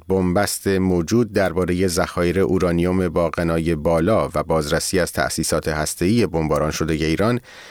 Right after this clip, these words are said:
نمی‌تواند برای همیشه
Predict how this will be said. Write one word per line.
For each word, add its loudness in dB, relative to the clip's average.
نمی‌تواند 0
برای 2
همیشه 0